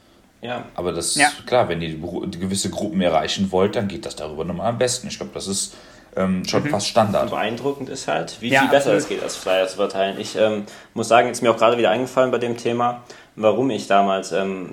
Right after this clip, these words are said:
Speaker 1: äh, gesagt hab, Social Media ist nicht mehr so mein Ding. Und zwar, weil ich von der anderen Seite drauf geschaut hab und, ähm, ich verkauf Produkte online, auch so als, äh, Side-Business, <laughs> neben, neben dem,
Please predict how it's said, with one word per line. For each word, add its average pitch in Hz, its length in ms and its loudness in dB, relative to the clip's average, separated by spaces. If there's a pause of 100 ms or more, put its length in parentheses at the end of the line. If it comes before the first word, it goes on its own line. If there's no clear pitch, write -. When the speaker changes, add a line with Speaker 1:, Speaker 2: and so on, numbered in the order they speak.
Speaker 1:
äh, 95 160 0
gesagt 101 300 0
hab, 101 80 -2
Social 104 280 -2
Media 107 200 0
ist 101 100 0
nicht 113 140 -8
mehr 107 100 0
so 107 80 -2
mein 107 160 0
Ding. 110 220 -2
Und 101 80 -6
zwar, 113 320 4
weil 101 180 2
ich 113 140 -6
von 110 140 -2
der - 100 0
anderen 110 200 0
Seite 113 260 4
drauf 98 260 -2
geschaut 101 320 0
hab 113 160 0
und, 101 240 -6
ähm, 98 240 -2 (520)
ich - 60 -12
verkauf - 580 2
Produkte 113 360 2
online, 135 360 4
auch 107 120 -2
so 127 180 2
als, 101 320 0
äh, 101 300 0 (100)
Side-Business, 113 1000 -2
<laughs> - 160 -4
neben, 120 560 4 (340)
neben 127 380 4
dem, 104 240 2